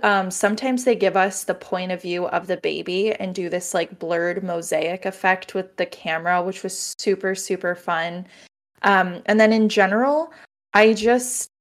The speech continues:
thought what was so funny about the overall premise is, uh, when Frank and Lenore go to the hospital for her to give birth, and he, uh, Frank's kinda waiting outside. When he goes in the room, like,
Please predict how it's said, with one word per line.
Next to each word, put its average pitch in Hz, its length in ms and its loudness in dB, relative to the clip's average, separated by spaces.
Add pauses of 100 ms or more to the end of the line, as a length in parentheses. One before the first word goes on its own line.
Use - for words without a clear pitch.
(260)
thought 220 280 6
what 220 140 2
was 214 180 -2
so 196 280 2
funny 185 360 -4
about 180 300 0
the 185 80 -2
overall 175 320 -2
premise 175 680 -6 (100)
is, 175 480 -6 (600)
uh, 175 260 2
when 180 300 -4
Frank 196 320 0
and 214 120 -4
Lenore 185 340 -2
go 180 160 0
to 175 80 -4
the 180 60 -2
hospital 170 640 -4
for 175 200 -8
her 175 140 -4
to 170 80 -6
give 165 320 -8
birth, 165 480 -4
and 175 160 -10
he, 170 260 -10 (120)
uh, 170 120 -2
Frank's 175 380 -8
kinda 175 200 -10
waiting 170 200 -6
outside. 214 540 0 (640)
When 214 160 4
he 226 60 2
goes 254 180 6
in 330 100 -2
the 277 100 2
room, 208 320 4
like, 180 280 -2